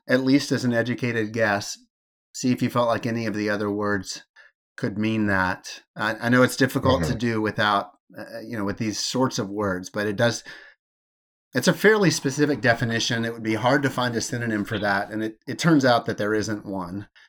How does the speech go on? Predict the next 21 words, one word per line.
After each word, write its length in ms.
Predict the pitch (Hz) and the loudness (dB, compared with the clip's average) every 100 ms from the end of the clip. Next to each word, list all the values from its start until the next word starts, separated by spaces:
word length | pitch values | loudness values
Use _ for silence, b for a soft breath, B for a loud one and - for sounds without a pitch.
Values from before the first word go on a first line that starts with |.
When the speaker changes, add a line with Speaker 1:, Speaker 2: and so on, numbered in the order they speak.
| b _ _ | b _ _
Speaker 1:
Um, 360 | - 95 90 87 _ _ - | -4 -2 -2 -6 _ _ -4
irresolute. 680 | 113 110 110 107 104 107 107 | 0 2 2 2 0 0 2
Speaker 2:
Right. 320 | 110 117 98 - _ _ _ _ | 4 4 2 -4 _ _ _ _
Like, 240 | 110 110 - | 6 6 6
fastidious, 800 | - 107 - 131 143 135 110 - | 4 4 4 4 6 6 6 6
I 80 | 95 | 4
think, 380 | - 101 92 92 | 4 -2 -2 -4
might 460 | 92 90 90 60 | -2 0 -2 -4
be 640 | 95 87 82 80 76 76 - | -4 -2 -2 -2 -4 -6 -8
somewhat 420 | - 92 87 - | -2 -2 -2 -4
close 320 | - 90 80 | 0 0 0
to 200 | - 82 | -6 -6
resolute, 880 | 71 73 78 85 117 151 196 214 - - | -6 -6 -6 -2 0 2 0 -2 -8 -2
if 160 | 147 | 2
I 80 | 147 | 4
remember 400 | 156 156 143 143 | 4 4 0 0
correctly, 480 | - 147 147 151 156 | 2 2 2 2 2
but 160 | 117 92 | 2 0
it's 180 | 90 | -2
not 320 | 107 117 110 - | -2 0 0 2
irresolute. 840 | 98 90 78 71 60 - - - | 2 2 0 -4 -8 -10 -12 -16